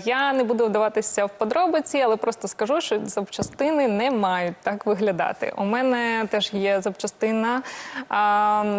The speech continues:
з ходової частини, і вона вся іржава, і тут можна бачити, що в неї прям шматки відвалюються.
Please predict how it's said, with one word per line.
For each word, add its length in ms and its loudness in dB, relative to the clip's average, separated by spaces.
з 120 -4
ходової 500 2
частини, 680 0
і 480 0
вона 340 2
вся 340 0
іржава, 840 2
і 540 -2
тут 180 -4
можна 240 -2
бачити, 400 -2
що 160 -4
в 80 -4
неї 160 -2
прям 240 -4
шматки 580 -2
відвалюються. 920 0